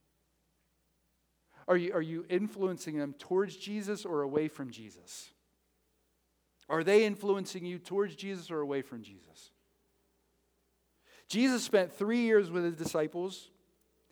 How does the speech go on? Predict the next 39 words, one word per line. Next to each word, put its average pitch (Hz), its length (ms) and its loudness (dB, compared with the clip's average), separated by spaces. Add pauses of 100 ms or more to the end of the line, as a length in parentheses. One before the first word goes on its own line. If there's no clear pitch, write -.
(300)
He 226 140 4
didn't 254 200 6
give 247 160 4
them 247 160 6
a 214 60 6
manual. 214 680 8
He 196 180 4
didn't 208 360 0
give 208 280 6
them 202 240 6
some 202 260 2
sort 196 300 6
of 160 120 2
guide 196 560 10
or, 160 240 4 (280)
or 175 260 4
anything 220 380 4
like 202 340 8
that 202 280 12
on 180 140 2
how 180 180 8
to 202 100 8
live 208 380 10
as 196 140 2
a 180 80 0
Christian. 226 640 0 (640)
The, 233 140 6
the 220 140 0
disciples 240 540 6
followed 233 500 10
him. 180 220 0
They 180 160 8
listened 220 580 6
to 185 140 0
him. 139 340 -2 (360)
They 214 200 12
learned 220 760 6
from 175 300 2
him. 143 300 0